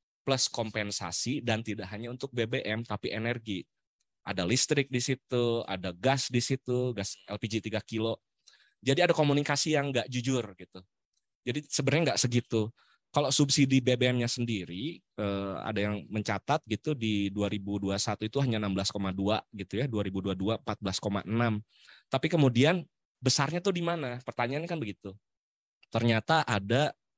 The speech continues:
eh, satu kategori yang disebut kompensasi gitu. Kompensasi B B M plus listrik.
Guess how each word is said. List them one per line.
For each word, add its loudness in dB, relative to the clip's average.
eh, -2
satu -2
kategori 0
yang 0
disebut -4
kompensasi 0
gitu. -16
Kompensasi 2
B 2
B 0
M 0
plus -2
listrik. -4